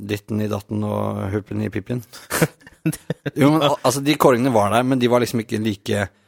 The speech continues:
Speaker 1: eh,
Speaker 2: Jeg tror det er veldig mange som kommer til å høre
Speaker 1: Ja.
Speaker 2: Hjerteslag for første gang etter å ha s-,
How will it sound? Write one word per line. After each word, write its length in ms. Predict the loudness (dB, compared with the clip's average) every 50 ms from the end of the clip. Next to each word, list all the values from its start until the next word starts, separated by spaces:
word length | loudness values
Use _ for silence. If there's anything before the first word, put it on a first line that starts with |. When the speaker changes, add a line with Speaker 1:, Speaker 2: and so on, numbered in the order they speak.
| _ _ _ _ _ _ _ _ _ _ _ -8 -2
Speaker 1:
eh, 320 | 0 2 2 2 2 0
Speaker 2:
Jeg 80 | 0 4
tror 140 | 4 6 6
det 60 | 6
er 60 | 6 6
veldig 140 | 4 4 4 2
mange 200 | 2 2 0 -2
som 100 | -2 0
kommer 160 | 0 0 0
til 80 | 0 2
å 60 | 4
høre 220 | 4 4 4 2
Speaker 1:
Ja. 100 | 2 0 0
Speaker 2:
Hjerteslag 480 | 0 0 -2 0 0 2 0 0 0
for 100 | -2 -4
første 320 | -2 -2 -2 -2 -2 -2 -2 0
gang 180 | 0 -2 -2 -6 -8
etter 320 | -10 -10 _ -6 -4 -2
å 140 | 0 0 0
ha 320 | 0 0 -2 -2 -4 -6 -6 -10
s-, 320 | -12 -16 -16 -16 -16 -18